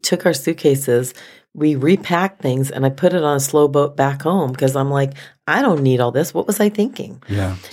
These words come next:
Speaker 1: And it was, it really did become about the journey.
Speaker 2: Yeah.
Speaker 1: So a lot of times, the only time we had to, you know, like, most of the time we would travel with very, you know, warm,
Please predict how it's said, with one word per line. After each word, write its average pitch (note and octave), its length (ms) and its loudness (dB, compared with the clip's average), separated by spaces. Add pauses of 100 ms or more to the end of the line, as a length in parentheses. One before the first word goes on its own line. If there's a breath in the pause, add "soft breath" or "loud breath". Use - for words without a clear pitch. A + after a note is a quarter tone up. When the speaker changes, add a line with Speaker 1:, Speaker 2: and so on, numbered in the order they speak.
(120)
Speaker 1:
And D#3+ 440 4
it F3+ 160 2
was, D#3 240 -2
it F3 160 2
really F#3+ 460 2
did D#3 380 2
become C#3 520 -4
about B2+ 440 -2
the A#2 120 -4
journey. B2 520 -8 (200 loud breath)
Speaker 2:
Yeah. G#2+ 140 -6
Speaker 1:
So D#3 500 4 (200)
a D3 60 2
lot D#3+ 280 0
of A3 100 -6
times, C3 420 -2
the C#3+ 160 -2
only F#3 200 4
time E3 260 -4
we D3+ 80 -2
had C#3 240 0
to, C3 240 0 (280 loud breath)
you C#3+ 120 0
know, A#2+ 180 4
like, C#3 300 -2
most D#3+ 220 4
of - 40 -10
the E3+ 60 -2
time D#3 240 -2
we C#3 100 0
would B2+ 160 -2
travel C3 380 -2
with B2+ 180 -2
very, B2+ 400 2 (360)
you C3+ 120 0
know, A#2 120 0
warm, B2+ 420 -4